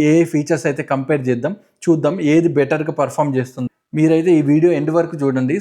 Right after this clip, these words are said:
So, మీరైతే కంపేర్ చేసుకోవచ్చు iPhone సిక్స్టీన్ ప్రోకి and, uh, Galaxy ఎస్ ట్వంటీ ఫైవ్కి,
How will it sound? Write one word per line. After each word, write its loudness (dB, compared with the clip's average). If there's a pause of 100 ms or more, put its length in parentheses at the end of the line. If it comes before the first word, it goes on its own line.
So, 0 (280)
మీరైతే 0 (100)
కంపేర్ -2
చేసుకోవచ్చు -4 (140)
iPhone -6 (460)
సిక్స్టీన్ -2
ప్రోకి -2 (120)
and, -2
uh, 0 (160)
Galaxy -2
ఎస్ -6
ట్వంటీ -4
ఫైవ్కి, -6